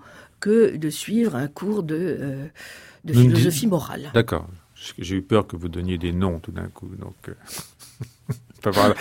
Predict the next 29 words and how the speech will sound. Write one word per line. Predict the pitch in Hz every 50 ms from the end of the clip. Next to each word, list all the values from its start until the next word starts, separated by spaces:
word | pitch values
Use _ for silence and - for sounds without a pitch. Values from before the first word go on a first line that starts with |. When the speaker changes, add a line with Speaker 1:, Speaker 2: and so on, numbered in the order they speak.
| - 135 147 135
Speaker 2:
un | 120 95
Speaker 1:
Je | 87 -
Speaker 2:
procès | - - - 104 101 147 - 170 - - 127
Speaker 1:
suis | 120
totalement | - 196 185 - 185 185 185 185 185 180
Speaker 2:
<laughs> | 175
pour | 160
Speaker 1:
opposée | 143 165 180 202 165 185 220 226
au | 226
Speaker 2:
diffamation. | 175 175 175 - - 196
Speaker 1:
rationalisme | 170 180 175 175 165 135 - 165 170 165 160
moral. | 156 156 160 151 - 147 139 151 175 220 233 175 127 123 -
<laughs> | 147 - - 233 339 415 - 220 285 - - - 240 285 - 151 127 226 226 226 143 120 262 269 269 - 247 240 214 - - -
Je | 175 175 180 202 196
pense | 202 214 214 - -
que | - 196
l'homme | 175 165 170 175 180 175
de | 160 170
la | 160 156 160 165
rue | 156 175 196 196 180 156
est | 139 135 131 - - - - - -
bien | 143 165 185 185
mieux | 185 190 190 175
placé | - 170 165 147 139 - - 190 185 170
que | - 151
n'importe | 156 170 175 170 - 202 175 - -
quel | - 156 135
philosophe | - - 139 143 139 143 143 139 -
moral, | 156 151 135 139 143 147 151 165 185